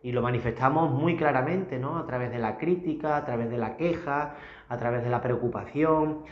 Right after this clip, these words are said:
a través del enfado, ¿m? A través de la arrogancia,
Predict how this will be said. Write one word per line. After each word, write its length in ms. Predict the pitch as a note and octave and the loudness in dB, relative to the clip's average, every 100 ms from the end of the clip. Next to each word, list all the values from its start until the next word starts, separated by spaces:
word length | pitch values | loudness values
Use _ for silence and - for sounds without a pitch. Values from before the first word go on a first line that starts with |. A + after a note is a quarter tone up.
| - C3 | -14 -8
a 80 | |
través 280 | B2+ A#2+ A#2 | -2 0 0
del 120 | A2+ | 0
enfado, 800 | G#2+ G2+ - D3+ D3+ C#3 C#3 - - - - _ _ _ _ | -2 -4 0 4 6 4 2 0 -12 -20 -20 _ _ _ _
¿m? 280 | A#2 C3 D#3 - | -14 -12 -12 -10
A 100 | C3+ | -6
través 360 | A#2+ A#2+ B2+ G#2+ | 0 4 4 4
de 440 | A#2+ A#2+ A2+ A#2 | 4 4 0 -4
la 100 | A#2+ | -4
arrogancia, 1000 | G#2 G#2 A#2+ E3 C3 C3+ B2+ C3+ - - | -2 0 2 2 0 0 2 2 -2 -12